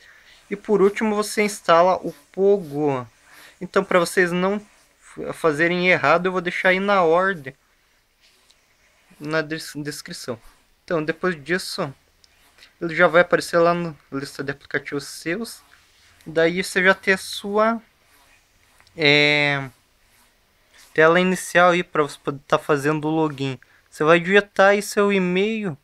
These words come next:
sua senha do Google. Vai fazer o seu login normalmente.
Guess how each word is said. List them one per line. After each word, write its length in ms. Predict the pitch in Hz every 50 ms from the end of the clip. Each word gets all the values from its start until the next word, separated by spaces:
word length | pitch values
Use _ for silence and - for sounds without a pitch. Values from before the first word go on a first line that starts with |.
| _ _
sua 280 | - - - - 160
senha 420 | 156 - - - 208 208 208 202 180
do 140 | 156 151
Google. 360 | 160 165 196 214 220 247 240 - _ _ _ _ _ _ _ _ _ _ _ _ _ _ _
Vai 120 | - 214 190
fazer 340 | - - 185 170 175 180
o 20 | 175
seu 240 | - - - 180 175
login 320 | 180 175 170 160 156 175
normalmente. 960 | 175 175 185 196 196 196 185 170 160 160 170 180 190 - _ _ - 202 196